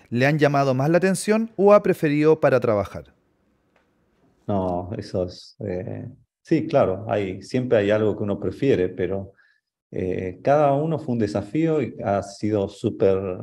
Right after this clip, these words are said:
Speaker 2: apasionante, interesante. O sea, cuando trabajaba con F M y trabajaba en Stanford, era fabuloso. Años después, cuando trabajo con modelos físicos, fantástico. Tenía un laboratorio repleto eh, de instrumentos y de deudas, debo decir,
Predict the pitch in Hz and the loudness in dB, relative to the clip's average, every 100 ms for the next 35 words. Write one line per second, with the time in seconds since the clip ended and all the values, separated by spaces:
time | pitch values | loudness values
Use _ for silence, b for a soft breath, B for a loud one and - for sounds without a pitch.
0 | - - - - - - 90 98 101 101 | -12 -16 -10 -6 -6 -6 -6 -2 -2 -2
1 | 98 95 98 95 - 104 98 92 95 98 | -4 -4 -4 -4 -4 -4 -2 -4 -4 -4
2 | 98 92 98 98 113 107 104 98 104 104 | -4 -6 -2 -2 0 -2 -2 -4 -2 0
3 | 104 120 123 120 123 b b b - 104 | 0 2 0 -2 -6 b b b -10 -2
4 | 110 - 113 101 95 - 117 117 120 110 | 0 2 2 2 0 0 0 2 2 0
5 | 110 104 98 - 92 107 117 - 95 98 | 0 -4 -2 -2 -2 2 0 0 -6 -4
6 | 104 104 101 104 123 123 101 92 98 104 | -4 -2 -2 0 0 0 -2 0 2 0
7 | 110 95 95 95 107 98 - 135 131 123 | 0 -4 -2 0 2 0 -2 -6 -4 -2
8 | 113 101 98 120 - - 92 90 87 b | -2 -2 0 0 0 -4 -8 -6 -8 b
9 | b b _ 107 127 139 117 107 107 127 | b b _ 0 2 4 4 4 4 2
10 | 131 135 - - 98 98 117 127 123 127 | 0 0 -2 -4 -6 -2 0 0 0 -2
11 | 123 123 _ _ _ _ _ - - 95 | -2 -6 _ _ _ _ _ -8 -2 0
12 | 92 92 92 90 98 104 113 139 135 101 | 0 -2 -4 -6 -6 -4 -2 -2 0 0
13 | 101 107 104 101 98 - _ - 104 - | 2 2 0 -2 -6 -10 _ -6 -4 -4
14 | - 165 | -6 -10